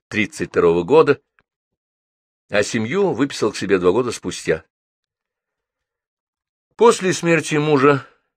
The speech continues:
Степана Налбандяна мать Ашхен выехала в Москву и прожила эти два года у дочери.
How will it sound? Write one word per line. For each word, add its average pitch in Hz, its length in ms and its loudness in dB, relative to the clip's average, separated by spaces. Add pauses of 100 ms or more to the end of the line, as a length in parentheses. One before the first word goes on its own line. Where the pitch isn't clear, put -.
Степана 117 520 -2
Налбандяна 104 800 2
мать 98 300 -2
Ашхен 98 480 -2
выехала 95 380 -2
в 87 40 -2
Москву 92 420 -6 (220)
и 127 80 -12
прожила 123 380 2
эти 123 160 2
два 107 180 0
года 104 220 -4
у 104 80 -10
дочери. 90 420 -6